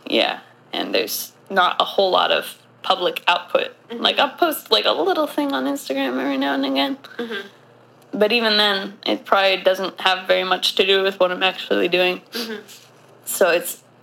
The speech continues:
Speaker 1: it's been a bit of an adjustment to go from being able to see others talk about your stuff
Speaker 2: Mm-hmm.
Speaker 1: and yourself talk about your stuff very outwardly one year, and then to go from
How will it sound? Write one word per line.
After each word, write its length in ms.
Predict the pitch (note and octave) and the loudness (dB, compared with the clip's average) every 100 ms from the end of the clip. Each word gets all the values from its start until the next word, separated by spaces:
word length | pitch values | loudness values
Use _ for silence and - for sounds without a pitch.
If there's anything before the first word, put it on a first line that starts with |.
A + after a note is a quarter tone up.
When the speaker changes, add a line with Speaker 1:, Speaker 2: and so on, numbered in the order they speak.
| - | -2
Speaker 1:
it's 180 | F3+ - | -2 0
been 200 | A3+ A3 | 0 2
a 40 | |
bit 160 | G3 G3 | 0 0
of 100 | F#3 | 2
an 100 | F#3 | 2
adjustment 720 | F3 F3 F#3+ - G#3 F3 - - | 2 2 0 -4 -2 -2 -4 -10
to 120 | - | -4
go 220 | D3+ F3 E3+ | 2 2 2
from 500 | - F3 D#3+ D#3+ - _ _ - | 2 2 2 -2 -10 _ _ -2
being 260 | F#3 F3 E3+ | 2 2 2
able 240 | E3 F3 | 2 0
to 420 | F3 - E3 D#3+ | -2 0 2 0
see 560 | F3 - F3 E3 E3+ F3 - - - | -4 -2 2 2 0 -4 -12 -20 -2
others 460 | F3+ F3+ F#3+ F#3+ - | 0 2 0 -2 -4
talk 280 | - G#3 - | 0 0 2
about 220 | A3 - | 0 0
your 80 | A3 | -2
stuff 480 | - A3 G#3+ - - - - | 2 2 2 -2 -18 -20 -14
Speaker 2:
Mm-hmm. 320 | A3+ A3+ G#3 | -12 -10 -2
Speaker 1:
and 480 | F3+ D#3+ D#3+ E3 - - - | 2 2 0 -4 -16 -20 -12
yourself 420 | D#3+ - F#3+ - | -4 2 2 2
talk 220 | G3+ - | 0 0
about 220 | G3 F3+ | 0 0
your 100 | - G3 | 0 -4
stuff 380 | - F#3 - | 0 0 0
very 280 | - G#3 G3 | -4 0 2
outwardly 720 | - F#3 - F#3 F3+ F3+ F3+ - - - _ - | 2 2 0 -2 0 0 -2 -12 -20 -20 _ -2
one 260 | F#3 F#3 F3+ | 0 2 0
year, 260 | F3 F3 | 0 0
and 160 | F3 F3 | 0 2
then 280 | D#3 D3 F3 | 2 0 -2
to 120 | - - | -4 0
go 160 | D3 | 0
from 320 | D#3 - - | 0 -8 -10